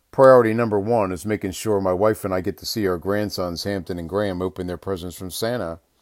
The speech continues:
whether it's paying a quick visit or, in a worst-case scenario, via FaceTime.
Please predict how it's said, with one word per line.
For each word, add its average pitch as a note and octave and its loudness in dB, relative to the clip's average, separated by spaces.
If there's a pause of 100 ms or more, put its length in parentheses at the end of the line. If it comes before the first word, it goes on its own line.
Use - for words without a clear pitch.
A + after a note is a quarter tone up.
(460)
whether A2+ 2
it's G2+ -4
paying A2+ -2
a G#2 -2
quick G2+ -6
visit G2 0
or, A2 0
in A2 -4
a A2 -4
worst-case G2+ -4
scenario, F#2 -2
via F#2 -6
FaceTime. F2 -8